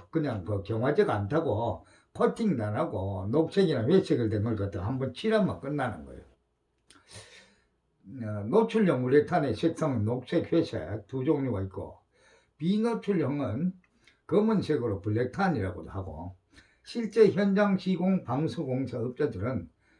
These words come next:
보강포는 기본으로 하지 않고 중도 작업, 우레탄 경화제를 한 번에 이렇게 들어 부어서 시공을 하는데, 이렇게 하면은 삼 내지 팔 년 후에 수명을 다하게 되고,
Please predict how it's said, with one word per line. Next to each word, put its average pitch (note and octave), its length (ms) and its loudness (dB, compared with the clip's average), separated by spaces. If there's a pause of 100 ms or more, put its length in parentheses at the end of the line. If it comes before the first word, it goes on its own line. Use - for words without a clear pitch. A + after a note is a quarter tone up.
(120)
보강포는 F3+ 720 0
기본으로 C3+ 520 0
하지 A#2+ 220 -2
않고 G2 640 -6 (460)
중도 D3+ 400 2
작업, G#2 400 -2 (280)
우레탄 F3+ 500 2
경화제를 B2 640 2
한 F#3+ 220 0
번에 B3 380 4
이렇게 G#2 320 -2
들어 C#3 240 2
부어서 G2+ 800 0 (380)
시공을 E3+ 580 0
하는데, A#2+ 300 -2
이렇게 D3 320 0
하면은 C3 560 -4 (280)
삼 F#3 400 0
내지 C#3 280 0
팔 D3 180 -2
년 C#3+ 200 4
후에 E3 320 2
수명을 E3+ 520 0
다하게 F#2+ 360 0
되고, D#2 300 -10